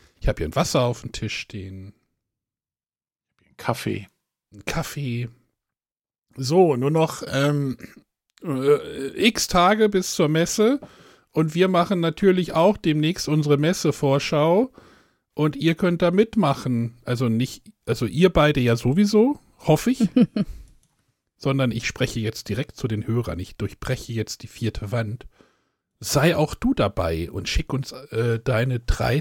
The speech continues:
Speaker 1: Top-Spiele, auf die du dich freust bei der Messe. So, und heute habe ich die Telefonnummer sogar ins Dokument geschrieben. Vielleicht kann die,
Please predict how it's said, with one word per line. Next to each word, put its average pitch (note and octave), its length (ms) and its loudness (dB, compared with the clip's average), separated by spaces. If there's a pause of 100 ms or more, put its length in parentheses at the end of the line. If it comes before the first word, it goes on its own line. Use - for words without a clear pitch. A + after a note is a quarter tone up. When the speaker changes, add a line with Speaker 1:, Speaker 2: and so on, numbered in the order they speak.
Speaker 1:
Top-Spiele, - 1000 0
auf B2 160 -2
die - 140 -4
du A#2+ 60 -6 (100)
dich B2+ 200 -2
freust - 540 -6
bei F#2+ 140 -6
der E2+ 180 -12
Messe. - 320 -14 (1200)
So, - 320 -2 (200)
und G#2 140 -4
heute B2+ 220 4
habe C#3+ 100 2
ich - 60 -6
die B2 100 -6
Telefonnummer B2+ 600 2
sogar G2 280 -2
ins - 280 -2
Dokument D3+ 540 0
geschrieben. G#2 600 -6 (520)
Vielleicht C3+ 300 -2
kann C#3+ 160 -2
die, C3 100 -2